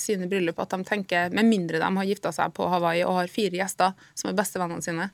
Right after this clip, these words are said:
som sitter igjen og bare har dem man har lyst til. Fordi at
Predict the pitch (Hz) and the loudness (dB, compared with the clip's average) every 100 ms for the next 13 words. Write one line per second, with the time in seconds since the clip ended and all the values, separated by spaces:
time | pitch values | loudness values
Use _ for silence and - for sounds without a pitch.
0 | - - - 226 226 - 170 160 175 165 | -10 -10 -4 0 0 2 0 0 -2 0
1 | 190 185 156 156 165 160 165 170 170 160 | 4 4 4 2 0 0 -2 -4 -4 -4
2 | - 196 196 202 - | -4 -2 2 0 0